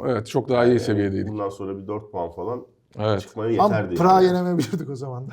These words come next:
Speaker 3: <laughs> Prag'daki konsantrasyon
Speaker 1: Prag
Speaker 3: gördüm.
Speaker 1: maçı çok daha zor gözüküyordu kağıt
Speaker 3: Evet.
Speaker 1: üstünde A Z Alkmaar'a göre. Ama A Z Alkmaar maçında enteresan şeyler oldu. Yani ben
Speaker 2: Bu sezon en kötü maçı o.
Speaker 1: Evet, çok kötü oynadık gerçekten.
Speaker 2: En kötü maçı
Speaker 1: Çok
Speaker 2: yani.
Speaker 1: kötü oynadık.
Speaker 2: Yani oynamadı bile yani.
Speaker 1: Yani rakibin de çok
Speaker 2: Oynamadı
Speaker 1: eksiği
Speaker 2: yani.
Speaker 1: vardı falan yani hiç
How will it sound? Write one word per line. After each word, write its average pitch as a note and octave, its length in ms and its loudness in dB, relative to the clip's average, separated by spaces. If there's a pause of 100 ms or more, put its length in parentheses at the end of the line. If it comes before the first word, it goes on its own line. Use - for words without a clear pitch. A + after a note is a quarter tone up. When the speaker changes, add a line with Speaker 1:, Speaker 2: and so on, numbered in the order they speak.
Speaker 3:
<laughs> - 120 -20
Prag'daki D#3 420 -4
konsantrasyon D#3 680 0
Speaker 1:
Prag G#3+ 80 12
Speaker 3:
gördüm. D#3 120 4
Speaker 1:
maçı D#3+ 280 2
çok G3+ 240 2
daha F#3+ 160 10
zor F#3+ 280 10
gözüküyordu B2+ 500 6
kağıt A#2+ 240 6
Speaker 3:
Evet. C#3+ 80 -10
Speaker 1:
üstünde C3 300 0
A C3 160 6
Z A#2 80 0
Alkmaar'a A2+ 360 2
göre. B2 340 -2 (180)
Ama E3 200 -2 (120)
A D#3 60 -2
Z D3+ 80 -6
Alkmaar E3+ 300 -6
maçında D#3+ 400 -4
enteresan D#3+ 480 -2 (120)
şeyler C#3+ 260 -2
oldu. A#2 240 2
Yani A2 260 0
ben A#2+ 220 -2 (560)
Speaker 2:
Bu D3 60 -2
sezon C#3+ 380 -6
en - 140 -2
kötü - 240 -12
maçı G#2+ 300 -8
o. - 100 -4
Speaker 1:
Evet, A#2+ 280 2
çok - 200 0
kötü B2+ 160 -2
oynadık G#2+ 320 -4
gerçekten. F#2+ 380 -4
Speaker 2:
En C3+ 60 -12
kötü - 120 -16
maçı - 180 -18
Speaker 1:
Çok - 80 -12
Speaker 2:
yani. B2+ 120 -8
Speaker 1:
kötü A2+ 220 -8
oynadık. A2 220 -6
Speaker 2:
Yani - 100 -6
oynamadı A#2+ 400 4
bile D#2+ 140 -6
yani. - 140 -6
Speaker 1:
Yani A2 120 2
rakibin C3+ 340 2
de D#3 60 4
çok D3+ 140 0
Speaker 2:
Oynamadı C#3+ 100 4 (100)
Speaker 1:
eksiği C#3+ 140 2
Speaker 2:
yani. D#3+ 100 4
Speaker 1:
vardı D#3 200 0
falan D3 220 0
yani D#3 260 -2
hiç - 320 -10